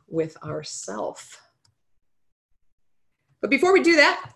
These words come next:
and finish up with our final P, I want to give you a little challenge, um, or let you know how you can win a copy of my free book, Cultivating Your Character. Um,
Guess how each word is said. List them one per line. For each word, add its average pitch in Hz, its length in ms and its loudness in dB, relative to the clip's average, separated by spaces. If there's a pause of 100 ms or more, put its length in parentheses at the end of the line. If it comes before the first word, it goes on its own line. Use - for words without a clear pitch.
and 196 260 0
finish 302 440 -4
up 247 180 -2
with 208 140 2
our 185 80 2
final 208 380 0
P, 220 420 -4
I 190 100 -4
want 175 360 -6
to 220 240 -4
give 180 240 -2
you 180 220 0
a 180 60 -4
little 170 200 -2
challenge, 180 880 -6 (160)
um, 160 460 -4
or 165 140 -6
let 170 240 -4
you 185 60 -6
know 180 240 -2
how 160 200 -4
you 175 180 -4
can 190 320 -6
win 160 240 -4
a - 100 -16
copy 165 500 -4
of 156 240 -10
my 156 180 -8
free 170 280 -6
book, 165 300 -6
Cultivating 165 440 -4
Your 156 120 -8
Character. - 520 -8 (640)
Um, 190 340 2